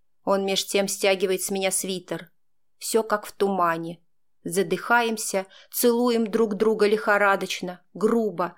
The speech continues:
покусывая губы, отрываясь лишь на секунду. Торопимся,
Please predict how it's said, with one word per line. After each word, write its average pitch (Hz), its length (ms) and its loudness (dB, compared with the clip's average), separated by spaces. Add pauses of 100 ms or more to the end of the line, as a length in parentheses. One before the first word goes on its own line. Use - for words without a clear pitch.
(180)
покусывая 190 640 0
губы, 175 520 -6 (200)
отрываясь 196 680 2
лишь 208 200 0
на 202 80 -2
секунду. 180 720 -4 (520)
Торопимся, 202 800 0